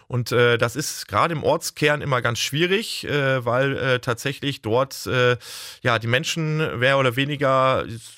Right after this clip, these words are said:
kaum noch, äh, vorkommen. Wir haben Wochenmarkt, äh, wir haben sehr gute Gastronomie vor Ort, wir haben tolle Gastronomen, die wirklich dann auch lokal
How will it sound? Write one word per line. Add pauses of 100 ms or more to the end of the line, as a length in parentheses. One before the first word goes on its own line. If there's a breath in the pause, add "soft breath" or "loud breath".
kaum
noch,
äh,
vorkommen.
Wir
haben
Wochenmarkt,
äh,
wir
haben
sehr
gute
Gastronomie
vor
Ort,
wir
haben
tolle
Gastronomen,
die
wirklich
dann
auch
lokal